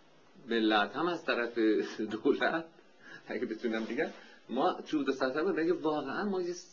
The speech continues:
موقعیت درست فرهنگی داشتیم؟ موقعیت درست فرهنگی اینه. مگه ما یه چیزی رو، مسئله رو حادی رو داشتیم مطرح می‌کردیم؟ مسئله حاد، مسئله شوک، مسئله بیداری.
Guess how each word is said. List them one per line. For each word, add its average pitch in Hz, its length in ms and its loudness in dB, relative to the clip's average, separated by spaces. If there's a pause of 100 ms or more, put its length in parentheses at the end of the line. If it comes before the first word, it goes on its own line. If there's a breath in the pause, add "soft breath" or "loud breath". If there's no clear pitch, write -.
(340)
موقعیت 127 580 0
درست 139 600 4
فرهنگی 120 600 -4
داشتیم؟ 127 280 -4
موقعیت 104 260 -2
درست 113 300 -4
فرهنگی 101 380 -6
اینه. 175 340 -2 (1500 loud breath)
مگه 151 120 4
ما 185 120 6
یه 202 60 8
چیزی 208 140 4
رو، 185 120 6
مسئله 180 460 4
رو 190 80 4
حادی 214 520 -2
رو 135 80 2
داشتیم 107 240 -4
مطرح - 300 -8
می‌کردیم؟ - 360 -12 (400)
مسئله 127 320 -2
حاد، 143 280 -6
مسئله 110 280 -6
شوک، 131 340 -2
مسئله 107 300 -6
بیداری. - 380 -6